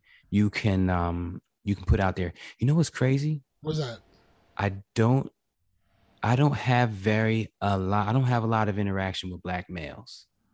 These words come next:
Speaker 2: Okay.
Speaker 1: When it comes to the law of attraction, I can't get anyone to do a live stream. I can't get anyone to come on the summit. I can't. Matter of fact, when I went on Podmatch,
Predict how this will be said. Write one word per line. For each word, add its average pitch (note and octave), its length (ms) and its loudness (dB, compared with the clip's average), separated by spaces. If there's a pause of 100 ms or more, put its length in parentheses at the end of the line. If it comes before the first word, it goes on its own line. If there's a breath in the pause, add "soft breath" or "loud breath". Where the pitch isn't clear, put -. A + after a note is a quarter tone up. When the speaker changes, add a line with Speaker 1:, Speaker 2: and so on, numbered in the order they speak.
(140)
Speaker 2:
Okay. D#3+ 340 -8 (480)
Speaker 1:
When G2 160 2
it F#2+ 80 -2
comes C3 360 2
to C#3+ 60 -2
the B2+ 80 4
law G#2+ 280 4
of A2+ 100 0
attraction, G#2+ 640 -2
I - 120 -6
can't F#2+ 340 -2
get F2+ 180 -4
anyone F2 340 -4
to E2+ 60 -6
do E2 160 -6
a - 20 -6
live F2 300 -2
stream. A2 420 -4 (380 soft breath)
I F2+ 100 -4
can't F#2+ 280 0
get F#2+ 140 0
anyone F2+ 320 -2
to E2+ 80 -6
come G2 260 0
on A#2+ 100 4
the B2+ 60 4
summit. G2 420 -2 (520 soft breath)
I F2 80 0
can't. A2 260 0 (220 loud breath)
Matter A#2+ 180 4
of A#2+ 80 2
fact, B2+ 240 2
when G#2 120 4
I A2+ 100 4
went C3 200 2
on G#2 140 2
Podmatch, - 920 -4